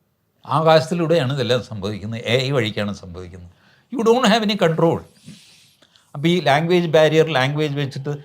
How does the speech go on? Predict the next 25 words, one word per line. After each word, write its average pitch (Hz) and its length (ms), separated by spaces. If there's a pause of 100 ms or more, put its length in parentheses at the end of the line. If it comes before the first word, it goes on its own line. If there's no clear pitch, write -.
(200)
ദാ 135 120
ഇവിടം 147 320
വെച്ച് 156 240
മ-, 131 480
മലയാളം 127 480
തീർന്നു, 120 480 (280)
കന്നഡ 127 280
തുടങ്ങുകയാണ്, 120 640 (380)
ഇതില്ലാതെ 170 560
everything 139 1040
will 123 180
be 135 120 (480)
same. 90 180 (1300)
അപ്പോൾ - 220
കർണാടകയിൽ 151 460
പോയി 143 200
കഴിഞ്ഞാൽ 143 240
നമുക്ക് 135 280
കർണാടകയിൽ 127 480
സംസാരിക്കാൻ 101 640
പറ്റും. 87 240 (320)
With 165 160
the 160 80 (100)
same 175 240
thing. 107 160